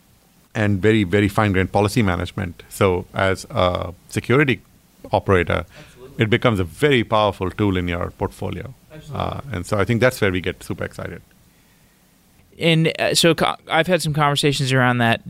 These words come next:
Speaker 2: topic where, like, one advantage is if you have this sidecar that's doing policy management, the policy lookups for your application are much cheaper because otherwise you would have to go out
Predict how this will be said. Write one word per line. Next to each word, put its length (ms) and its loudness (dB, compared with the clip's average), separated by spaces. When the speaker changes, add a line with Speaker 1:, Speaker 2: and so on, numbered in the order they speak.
Speaker 2:
topic 480 0
where, 220 4
like, 380 0
one 300 0
advantage 500 0
is 200 0
if 120 -4
you 120 2
have 200 2
this 140 -2
sidecar 880 0
that's 220 2
doing 800 0
policy 460 -2
management, 720 0
the 80 -2
policy 440 0
lookups 600 2
for 300 4
your 100 4
application 640 0
are 320 2
much 340 0
cheaper 380 2
because 320 0
otherwise 400 4
you 80 -2
would 80 0
have 140 -2
to 60 -2
go 220 2
out 260 2